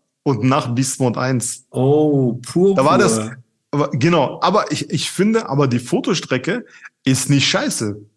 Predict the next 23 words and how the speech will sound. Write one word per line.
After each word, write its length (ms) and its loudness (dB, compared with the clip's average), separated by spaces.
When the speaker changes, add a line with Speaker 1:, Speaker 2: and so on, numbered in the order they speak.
Speaker 1:
Also 200 4
ist 100 -2
klar, 300 2
wird 100 2
verrissen 460 -2
so, 240 0
ey, 240 -2
das 160 -4
ist 100 -6
so 400 -2
komisch 340 2
vom 160 2
anderen 280 2
Ufer 520 0
aus 160 -2
der 80 -2
pelzigen 380 2
Speaker 2:
Ja. 40 2
Speaker 1:
Tasse 300 -4
und 100 -2
so, 280 -2
Speaker 2:
Ja. 80 2
Speaker 1:
aber 300 2